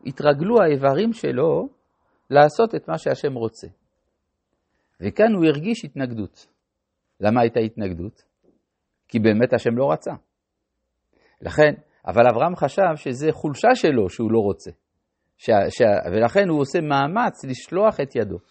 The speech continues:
כן? כלומר, יש פה אי הבנה מה... מה הסיבה של החולשה של היד. וישלח אברהם את ידו ויקח את המאכל לשחוט את בנו,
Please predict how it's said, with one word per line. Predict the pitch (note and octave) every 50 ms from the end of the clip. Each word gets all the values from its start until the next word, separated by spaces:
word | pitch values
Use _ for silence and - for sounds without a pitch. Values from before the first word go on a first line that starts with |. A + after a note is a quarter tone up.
| _ _ _ _ _ _ _ - - _ _ _ _ _ _ _ _ _ _
כן? | B2+ D3 D#3
כלומר, | C#3+ - C3+ C3+ C3+ C3+
יש | C3 -
פה | - D3+ C#3+
אי | - F3+ D#3+ D#3
הבנה | D3 C#3+ D3+ D3+ - A2 F3+ E3 E3+ F#3+ A#3 - _ _ _ _ _ _ A2
מה... | B2 D#3 D#3+ - - - G2+
מה | A#2 E3 F3
הסיבה | E3+ - - - - E3+ D3 D3 G3+ G#3+
של | G3+ - - D#3+ D3 C#3+
החולשה | C3+ C3+ - - D#3+ C#3+ B2+ - F3 E3+
של | E3+ - D3 C3+
היד. | B2+ B2 A#2+ G2+ E2 D#2+ F#2 A2+ _ _ _ _ _ _ _ F#3+ - F2 - - _ _ _ _ _ _
וישלח | G2 A2+ A#2 - G3+ G#3 F#3+
אברהם | E3+ D3 C#3+ C3+
את | B2
ידו | C3+ F3 E3+
ויקח | D#3 C3 B2+ - D#3+ C#3+
את | C3
המאכל | C3 B2 A#2 A2 G#2 A#2+
לשחוט | A#2 G#2+ - _ - G2+ G2
את | F#2
בנו, | E2+ D#2 E2+ E2+ F#2+ C#3 G3 A3+ C#4+